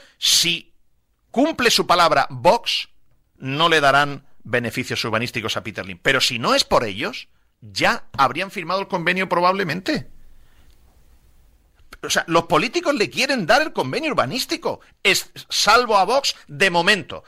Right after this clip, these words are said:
porque yo no me fío de nadie, por si a última hora cambian de opinión. Pero a día de hoy han mantenido su posición, y la semana pasada la mantuvieron. Es más, la semana pasada hizo el concejal del partido,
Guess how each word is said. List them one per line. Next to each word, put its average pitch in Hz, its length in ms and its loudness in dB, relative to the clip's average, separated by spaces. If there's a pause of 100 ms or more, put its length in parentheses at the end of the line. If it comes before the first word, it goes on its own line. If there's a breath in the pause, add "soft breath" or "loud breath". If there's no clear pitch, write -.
(120)
porque 131 200 -2
yo 208 80 4
no 226 100 2
me 202 100 0
fío 240 200 -2
de 190 120 0
nadie, 147 360 0 (200 loud breath)
por 139 120 -2
si 131 140 2
a 131 60 6
última 175 260 0
hora 202 160 6
cambian 156 320 0
de 147 80 0
opinión. 113 460 -6 (260)
Pero 165 200 6
a 160 120 8
día 254 220 0
de 247 160 4
hoy 294 260 2
han 220 180 4
mantenido 214 520 0
su 170 120 -4
posición, 151 480 0 (280 loud breath)
y 147 120 0
la 147 100 4
semana 214 340 2
pasada 233 320 4
la 185 100 4
mantuvieron. 120 720 0 (2250)
Es 190 140 2
más, 185 380 -2 (320 soft breath)
la 120 100 0
semana 202 280 2
pasada 180 340 2
hizo 147 380 0 (380 loud breath)
el 127 120 -2
concejal 139 460 2
del 139 180 -2
partido, 120 600 0